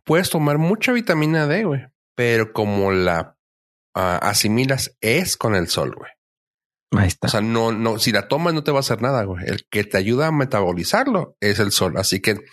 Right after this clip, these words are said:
Speaker 1: no que te dé la, el sol y la vitamina D. Te ayuda a que lo re-, metabolices.
Speaker 2: Ahí está. Lo
Speaker 1: Así
Speaker 2: ha,
Speaker 1: que tienes que
Speaker 2: lo ha
Speaker 1: saber
Speaker 2: dicho
Speaker 1: eso.
Speaker 2: un experto.
Speaker 1: <laughs> Porque, sí, porque yo también lo, lo trabajé eso, así de que, güey, tengo que ese día que me den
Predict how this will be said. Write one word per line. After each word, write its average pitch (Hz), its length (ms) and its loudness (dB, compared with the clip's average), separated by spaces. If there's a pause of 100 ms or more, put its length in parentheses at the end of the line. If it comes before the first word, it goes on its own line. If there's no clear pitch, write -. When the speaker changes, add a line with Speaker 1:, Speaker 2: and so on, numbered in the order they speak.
(460)
Speaker 1:
no 113 220 2
que 135 100 -2
te 123 120 2
dé 104 180 2
la, 107 320 2
el 101 160 -2
sol 107 160 0
y 104 40 0
la 107 100 2
vitamina 80 500 0
D. 92 120 -2 (540)
Te - 80 -4
ayuda 95 560 0
a 80 100 -6
que 82 120 -4
lo 76 140 -2
re-, - 280 -8
metabolices. - 920 -4 (580)
Speaker 2:
Ahí 92 160 0
está. - 400 -4 (380)
Lo 95 320 0
Speaker 1:
Así 85 180 2
Speaker 2:
ha, 90 60 2
Speaker 1:
que 90 60 -2
tienes 107 180 0
que - 60 -4
Speaker 2:
lo - 40 -2
ha - 20 -2 (100)
Speaker 1:
saber 92 80 2
Speaker 2:
dicho 92 100 0
Speaker 1:
eso. 107 100 0
Speaker 2:
un 101 80 2
experto. 98 680 -2 (880)
Speaker 1:
<laughs> - 200 -10 (1500)
Porque, - 300 -4
sí, 123 160 4
porque 110 200 -2
yo 98 100 2
también 104 220 0
lo, 101 180 2
lo 92 540 0
trabajé 82 500 0
eso, - 140 -6
así - 160 -6
de - 120 -6
que, - 160 -10
güey, 92 220 -2
tengo 85 200 -6
que - 120 -6
ese 101 140 -2
día 101 140 0
que 101 120 -4
me 90 320 0
den 82 320 -2